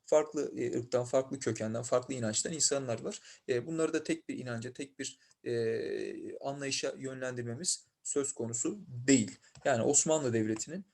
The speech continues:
çok uluslu bir yapıya sahip olması, e, Türkçülük akımının, e, başarılı olamamasına neden olmuştur diyoruz. Yani cevabımız altıncı soruda Bursa.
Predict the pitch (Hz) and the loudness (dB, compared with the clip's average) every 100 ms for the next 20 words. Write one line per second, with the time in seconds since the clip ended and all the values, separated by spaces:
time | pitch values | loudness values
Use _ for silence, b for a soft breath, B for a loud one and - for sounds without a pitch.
0 | _ - 165 156 123 - 113 110 110 131 | _ 0 0 0 -2 -4 -2 -2 -2 0
1 | 120 - - 113 117 165 120 110 110 - | -2 -2 -2 -2 -2 -2 -2 -2 0 0
2 | - - _ B B B - 117 107 101 | -2 -8 _ B B B 2 4 4 2
3 | - - - - - - 160 160 123 123 | 0 -4 -8 -8 -8 -4 0 4 4 4
4 | 135 180 175 - - - - - - - | -2 -4 -6 -4 -2 0 -2 -4 -4 -6
5 | - - _ - _ 127 147 147 127 131 | -8 -12 _ -20 _ -6 0 2 2 2
6 | 147 143 143 127 113 113 - 151 190 131 | 4 4 4 4 2 -2 -4 -8 -8 -8
7 | 127 143 180 _ 156 123 120 - 160 - | -2 -2 -4 _ -4 -4 -4 -8 -10 -12
8 | _ - 117 - - 123 123 123 113 117 | _ -6 -4 -4 -4 -2 2 4 4 2
9 | 160 - - b b _ 135 120 123 113 | 2 2 2 b b _ -2 -2 -2 -8
10 | 113 110 131 123 107 - | -8 -6 -8 -8 -8 -10